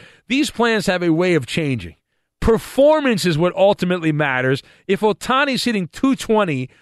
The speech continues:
with limited power and is an E R A of five point five oh,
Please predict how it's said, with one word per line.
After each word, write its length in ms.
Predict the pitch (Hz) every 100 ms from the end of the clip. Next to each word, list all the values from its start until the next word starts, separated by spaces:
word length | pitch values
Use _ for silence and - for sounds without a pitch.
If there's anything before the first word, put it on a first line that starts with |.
| _ -
with 140 | 175
limited 480 | 156 240 254 220 156
power 440 | 190 185 170 147
and 180 | 151 156
is 100 | 156
an 80 | 175
E 120 | 220
R 140 | 202 185
A 80 | 170
of 100 | -
five 400 | 190 185 214 -
point 320 | 214 185 151
five 340 | 196 180 170
oh, 360 | 160 143 131